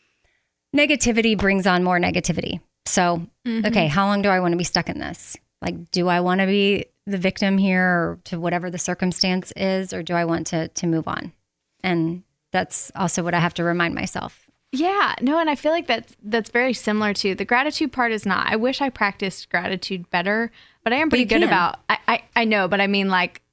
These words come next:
Speaker 2: just in general right now,
Speaker 1: Yeah,
Speaker 2: I
Speaker 1: yeah,
Speaker 2: wish
Speaker 1: yeah.
Speaker 2: I had
Speaker 1: You're
Speaker 2: done
Speaker 1: gonna,
Speaker 2: it more.
Speaker 1: you will. Yeah, you will.
Speaker 2: Um,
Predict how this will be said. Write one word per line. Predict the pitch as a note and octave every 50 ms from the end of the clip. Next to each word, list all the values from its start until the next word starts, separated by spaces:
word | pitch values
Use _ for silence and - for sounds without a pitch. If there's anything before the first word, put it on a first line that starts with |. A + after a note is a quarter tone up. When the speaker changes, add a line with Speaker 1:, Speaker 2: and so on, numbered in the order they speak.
| _ -
Speaker 2:
just | F3+ G#3+ G#3 - -
in | G3 G3
general | F#3+ G3 F#3+ D#3 D#3 D3+
right | E3 F3+ F#3 -
now, | E3 E3+ D#3+
Speaker 1:
Yeah, | A#3+
Speaker 2:
I | B3+ C4
Speaker 1:
yeah, | B3 A#3
Speaker 2:
wish | A3 F#3+ -
Speaker 1:
yeah. | A#3
Speaker 2:
I | G3+
had | G#3+ G#3 - - - -
Speaker 1:
You're | - A3 G#3+ G#3+
Speaker 2:
done | A3
Speaker 1:
gonna, | A#3 A3+ A#3
Speaker 2:
it | G3
more. | F#3+ A#3
Speaker 1:
you | A#3
will. | - - A#3 A#3 -
Yeah, | - G#3+ G#3 F3+ E3
you | F#3 G3 G3 F#3
will. | F3+ F3 G#3
Speaker 2:
Um, | A#3+ A#3 A3+ G#3 F#3+ F#3 F3+ F3+ F#3